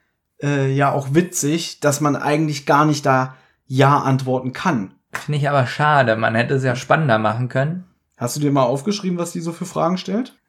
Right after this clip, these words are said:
Speaker 2: Also ja, einmal wird die Frage gestellt, ob man's toll findet, wenn eine Taschenuhr so am Pendel hin und her schwingt.
Speaker 1: Genau.
Speaker 2: Dann,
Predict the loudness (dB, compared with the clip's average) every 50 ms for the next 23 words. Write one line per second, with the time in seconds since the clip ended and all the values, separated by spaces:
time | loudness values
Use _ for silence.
0 | _ _ _ _ -2 -2 0 0 0 -2 -4 -2 -2 0 2 2 2 2 0 -2
1 | -4 -8 -2 _ 4 4 4 4 2 2 2 0 2 2 4 4 2 2 2 0
2 | -2 -2 -2 -4 -6 -2 0 2 2 2 2 -2 -4 -4 -4 -2 0 0 0 -2
3 | -6 -10 -6 -4 -4 -4 -4 -6 -10 -16 _ _ _ -2 -2 0 0 0 -2 -2
4 | -4 -4 -4 -2 -2 -4 -4 -4 -6 -6 -6 -4 -6 -4 -4 -4 -4 -6 -8 -8
5 | -8 -8 -6 -2 -2 -2 -2 -2 -2 -4 -4 -4 -2 -2 -4 -2 -2 -2 -4 -4
6 | -4 -4 -6 -6 -4 -4 -2 -2 0 2 2 2 0 0 -2 -2 -2 -2 -4 -4
7 | -2 0 0 0 0 -4 -4 -4 -2 -2 0 0 0 -2 -4 -12 -18 -20 -20 -20
8 | _ _ -10 0 2 4 4 4 4 2 0 0 -2 -4 -6